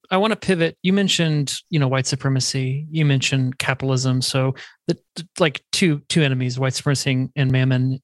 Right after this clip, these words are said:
uh, at, at the end of your book. But before we get there, to take this Bart metaphor, uh, and maybe over, overuse it to a pedantic degree, what is insufficient about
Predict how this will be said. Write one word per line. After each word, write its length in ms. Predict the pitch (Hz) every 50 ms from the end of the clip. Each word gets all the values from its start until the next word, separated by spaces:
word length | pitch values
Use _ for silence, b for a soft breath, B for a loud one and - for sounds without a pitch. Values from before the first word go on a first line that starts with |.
| -
uh, 240 | 147 135 131 131 135 156 - -
at, 120 | 143 135 -
at 140 | 143 131
the 60 | - 135
end 80 | 131
of 20 | 127
your 100 | 127 123
book. 360 | - 143 139 131 135 - - B B B B B B B B
But 100 | B 185
before 280 | 196 196 - - 294 311
we 100 | 311 254
get 260 | 165 180 175 170 -
there, 420 | - 131 127 123 120 123 139 - _ _ _ _ _ -
to 80 | -
take 220 | - 202 220 214 -
this 260 | 175 147 - - - _ _ -
Bart 260 | 151 147 147 151 160
metaphor, 580 | 147 139 135 131 - - 147 143 139 139 135 - _ _ _ _ -
uh, 200 | 151 135 135 139
and 160 | 147 147 147
maybe 400 | 143 147 147 139 147 139 139 - - - _ _ -
over, 180 | 156 143 135 - _ _ - 160 - -
overuse 400 | 180 170 147 151 147 143 135 123
it 120 | 135 139 - _ _ _ -
to 420 | - - 139 135 139 131 131 - _ _ -
a 200 | - 143 139 131
pedantic 540 | 127 - 156 143 151 139 135 135 - 135 -
degree, 360 | - 147 135 151 143 135 131 B B B B B B B B B B B B B _ _ _ _ _ _ _ -
what 220 | 175 175 226 269
is 320 | 320 311 233 - - - - _ -
insufficient 1040 | 208 220 226 214 - - 185 151 - - 160 139 - - 139 156 - - - - - _ _ _ _ _ _ _ _ _ _ _ _ _ _ _ _ -
about 720 | 180 170 190 185 180 180 185 - - - - - - -